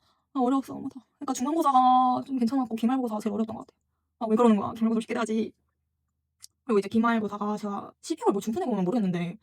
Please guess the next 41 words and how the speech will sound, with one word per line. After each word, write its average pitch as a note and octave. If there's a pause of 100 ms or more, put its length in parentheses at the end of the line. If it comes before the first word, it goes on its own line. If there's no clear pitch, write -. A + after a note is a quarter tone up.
(200)
아니, G3+
일 C4+
월에 D4
보-, G3+
보면 F#3+
이게 F#3+
그냥 F#3+ (520)
위지력이 A3+
그냥 G3 (600)
하락하는 A#3
그런 G#3 (340)
거 -
아닌가 G#3
싶기도 A3+
해요. A3
왜냐면 G3
한국은 C4
십이 C#4
월쯤에 G#3 (340)
종강을 G#3
하니까. A#3+
아니, G#3+
누가 G#3+
일 A3
월에 A3+
봐. A3+ (720)
그래서 B3
어쨌든 C#4
괜찮습니다. D#4+ (1120)
그래서 B3
저의 A#3
계획은 G#3+
일단 A3
구 A#3+
일에 A#3 (180)
그 G3 (220)
수료증 D#4
받고 - (200)
십일 D#4+
일에 A3+
그 G3+